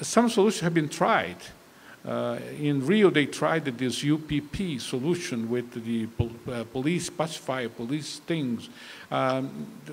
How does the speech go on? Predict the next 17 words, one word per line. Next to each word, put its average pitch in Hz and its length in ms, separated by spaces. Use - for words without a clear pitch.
we 170 120
have 196 180
been 180 260
exchanging 147 520
more 156 200
information 147 640
between 120 480
police, 147 640
but 147 220
we 165 280
have 139 240
been 131 160
failed 95 460
dramatically. 143 720
And, - 220
and 147 360
the, 123 220